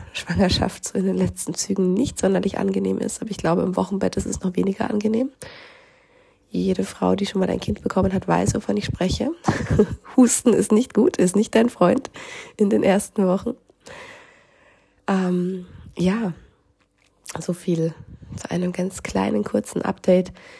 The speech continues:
von mir. <laughs> Jetzt zum Thema der heutigen Folge. Was kannst du heute für dich mitnehmen?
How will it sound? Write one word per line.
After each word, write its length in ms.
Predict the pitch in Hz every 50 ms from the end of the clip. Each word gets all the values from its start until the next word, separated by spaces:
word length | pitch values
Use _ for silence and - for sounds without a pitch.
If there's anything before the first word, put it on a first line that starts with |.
| - - - - _ _ _ _ _ _
von 400 | - - - 180 165 170 165 156
mir. 420 | 180 190 202 220 226 254 277 254 - _ -
<laughs> 580 | 254 208 190 160 - - - - - - - -
Jetzt 380 | 208 190 196 - - - -
zum 160 | - - 185 175
Thema 320 | - - 190 196 190 185
der 120 | 185 180
heutigen 400 | 180 185 196 190 - 196 185 175
Folge. 440 | 175 - - 175 170 180 202 196 196
Was 160 | 180 180 180
kannst 320 | - - 185 196 - - -
du 80 | 185
heute 300 | 180 190 185 - - -
für 140 | 180 - 185
dich 220 | 175 185 180 - -
mitnehmen? 800 | 190 202 240 262 - 208 185 170 170 175 175 180 202 226 240